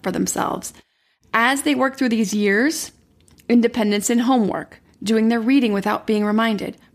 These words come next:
practicing an instrument, cooperation in any form, really, especially if it's a struggle sometimes.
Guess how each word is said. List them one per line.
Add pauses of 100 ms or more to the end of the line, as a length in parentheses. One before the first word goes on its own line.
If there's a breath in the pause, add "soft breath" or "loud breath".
practicing
an
instrument, (340 soft breath)
cooperation
in (140)
any
form,
really,
especially
if
it's
a
struggle
sometimes.